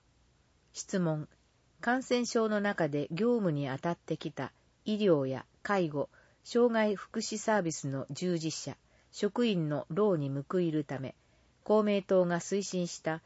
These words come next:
一人当たり五万円から二十万円の慰労金の申請が各都道府県で始まっている。申請は原則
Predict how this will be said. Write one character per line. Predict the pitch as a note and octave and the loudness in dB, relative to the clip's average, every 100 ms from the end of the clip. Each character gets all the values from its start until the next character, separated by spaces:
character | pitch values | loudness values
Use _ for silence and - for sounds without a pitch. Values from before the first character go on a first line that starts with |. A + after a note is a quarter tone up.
| _ | _
一 | - - A3+ | -20 -2 0
人 | A3 G#3 | 2 2
当 | G3+ | 2
た | E3+ C#3+ | 0 -2
り | C3 - | -4 -8
五 | - E3+ | 2 2
万 | G3+ A3 G#3+ | 4 0 0
円 | G3 F#3 | -2 -2
か | - | -2
ら | E3 D#3+ - | -2 -2 -4
二 | E3 | -4
十 | E3+ A#3 A#3+ | -2 -2 0
万 | A#3+ A#3+ | 0 0
円 | F#3+ C#3 | -2 -2
の | C3+ B2 | -4 -4
慰 | D3 | -2
労 | F#3+ F#3+ | 0 0
金 | - F3+ D#3+ | -2 -4 -4
の | D#3 D3 | -4 -6
申 | - F3+ | -6 -6
請 | - E3 D#3 | -2 -2 -2
が | D3+ D3+ _ _ _ | -4 -8 _ _ _
各 | - A#3+ - D#3+ - | -6 -6 -2 -6 -2
都 | G3 | -2
道 | G3+ A#3 | 2 0
府 | A3 A3 | 0 -2
県 | - D3 C3+ | 0 0 0
で | B2 - _ _ | -4 -6 _ _
始 | D3+ D#3 | -4 -2
ま | E3+ | -2
っ | D3 | -2
て | - D3 | -6 -6
い | C3 | -6
る。 | A#2 - _ _ _ _ _ _ _ _ _ | -6 -10 _ _ _ _ _ _ _ _ _
申 | - - A#3+ | -10 -4 -4
請 | - A3 F#3+ | 2 2 4
は | F#3 F#3 _ _ _ | 2 -2 _ _ _
原 | G#3 A#3 | 0 0
則 | A#3 G3+ F#3+ F3+ | 0 0 0 -2